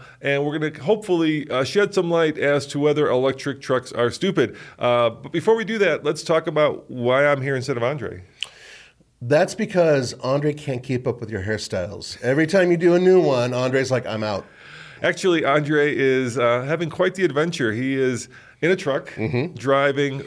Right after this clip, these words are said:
Speaker 1: from, uh, Vegas to Reno, Nevada, uh, in the new Colorado Z R two.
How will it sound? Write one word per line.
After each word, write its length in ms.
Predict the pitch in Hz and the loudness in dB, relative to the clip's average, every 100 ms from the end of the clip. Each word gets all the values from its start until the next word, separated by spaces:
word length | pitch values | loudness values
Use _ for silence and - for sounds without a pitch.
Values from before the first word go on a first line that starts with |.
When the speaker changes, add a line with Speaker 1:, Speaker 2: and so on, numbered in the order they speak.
| 127 | -12
Speaker 1:
from, 520 | - 131 127 123 117 | -4 0 0 0 -4
uh, 420 | 117 117 110 110 - _ _ _ _ _ _ _ | -2 0 0 -4 -8 _ _ _ _ _ _ _
Vegas 520 | 101 147 180 165 160 - | -2 0 2 -2 -4 -6
to 120 | 131 | -6
Reno, 520 | 120 151 156 135 143 | -2 -2 -2 -2 -2
Nevada, 540 | 139 147 123 123 147 151 - | -2 0 2 2 0 -2 -10
uh, 160 | 117 117 | -2 -2
in 140 | 123 123 | -2 -4
the 100 | 120 | -4
new 420 | 123 143 151 143 | -2 0 0 -2
Colorado 840 | - - 175 180 147 139 139 135 117 | -10 -4 0 2 2 2 0 -2 -4
Z 220 | 104 131 | -4 -2
R 100 | 120 | -2
two. 220 | 120 113 | -4 -8